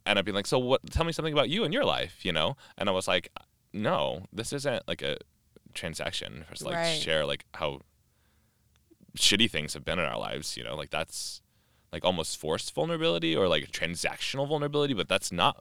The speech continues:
Speaker 1: vulnerability. That's not
Speaker 2: Mm-hmm.
Speaker 1: how that works.
Speaker 2: I think a lot of us just kind of prepare an elevator speech,
Speaker 1: Yeah.
Speaker 2: you know?
Speaker 1: Mm-hmm.
Speaker 2: And then that's our go-to.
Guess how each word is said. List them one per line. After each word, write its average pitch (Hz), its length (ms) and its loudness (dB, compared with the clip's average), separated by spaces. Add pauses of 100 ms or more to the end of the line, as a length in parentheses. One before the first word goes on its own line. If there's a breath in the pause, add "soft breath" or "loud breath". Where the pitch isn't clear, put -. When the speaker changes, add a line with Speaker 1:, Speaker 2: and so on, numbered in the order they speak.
Speaker 1:
vulnerability. 80 760 0
That's - 180 -4
not 80 100 -2
Speaker 2:
Mm-hmm. 92 60 -2
Speaker 1:
how 80 260 0 (840 soft breath)
that 80 200 -2
works. - 540 -4
Speaker 2:
I 185 60 -12
think 233 180 -8
a 311 80 2
lot 165 240 0
of 175 100 -6
us 175 220 -2
just 165 320 -4
kind 170 280 -6
of 156 260 -6
prepare 156 420 -8
an 160 120 -8
elevator 151 600 -6
speech, - 600 -8 (220)
Speaker 1:
Yeah. 90 320 6 (100)
Speaker 2:
you 92 120 -2
know? 180 300 4
Speaker 1:
Mm-hmm. - 120 0
Speaker 2:
And 190 160 4
then 185 140 2
that's 175 220 0
our 175 100 2
go-to. 160 440 -4